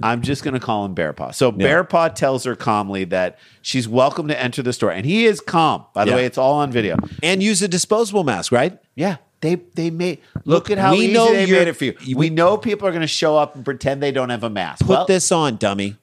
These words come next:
Speaker 1: we, we got you covered.
Speaker 2: Yeah.
Speaker 1: Like, places are providing hand sanitizer. This pet store went the extra mile to say, "Look, we got a mask that you can take. It's not been used before. It's disposable.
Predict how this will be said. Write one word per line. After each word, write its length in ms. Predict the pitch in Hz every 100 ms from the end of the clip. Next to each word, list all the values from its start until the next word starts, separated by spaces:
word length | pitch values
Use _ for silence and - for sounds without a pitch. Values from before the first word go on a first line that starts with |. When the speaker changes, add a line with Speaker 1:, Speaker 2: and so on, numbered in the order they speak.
| -
Speaker 1:
we, 220 | 139 139
we 120 | 131
got 340 | 120 147 147 180
you 80 |
covered. 400 | - 160 127 82 -
Speaker 2:
Yeah. 280 | 113 107 73 _
Speaker 1:
Like, 240 | 104 120 -
places 400 | 156 160 170 170
are 60 |
providing 440 | - 160 160 160 151
hand 240 | 165 170
sanitizer. 720 | - 170 165 175 170 170 165 - _
This 320 | 120 175 214 -
pet 280 | 214 190
store 300 | 160 - 156
went 220 | 151 151 131
the 160 | 156
extra 360 | 160 175 - 180
mile 280 | 165 156 147
to 100 | 135
say, 220 | 147 143
"Look, 320 | 156 147 - - -
we 240 | 113 190
got 240 | 185 190 185
a 60 |
mask 500 | 156 160 151 160 -
that 140 | - -
you 80 |
can 180 | 147 131
take. 400 | - 170 190 196 -
It's 180 | 113
not 240 | 143 143 139
been 140 | 131
used 260 | 139 180 180
before. 320 | 190 190 185
It's 140 | 160
disposable. 760 | - 123 - 165 175 175 190 190